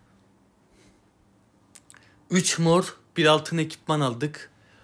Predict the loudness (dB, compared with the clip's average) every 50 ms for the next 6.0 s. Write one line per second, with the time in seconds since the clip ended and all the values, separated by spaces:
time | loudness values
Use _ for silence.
0 | _ _ _ _ _ -2 0 0 0 0 -2 -2 -2 -2 -4 -2 0 0 0 0
1 | -2 -2 0 2 2 2 0 0 -4 -4 -4 -6 -10 -18 -20 _ _ _ _ _
2 | _ _ _ _ _ _ -20 _ -20 -20 _ _ _ _ _ _ _ _ _ _
3 | -12 -12 -10 -8 -8 -8 -8 -10 -8 -4 -2 0 0 0 -2 -4 -4 -6 -6 -6
4 | -8 -10 -10 -8 -6 -6 -6 -4 -2 -2 0 2 2 0 0 -2 -4 -6 -8 -8
5 | -2 0 0 0 0 -2 -4 -2 0 0 2 2 0 0 -4 -6 -6 -6 -12 -18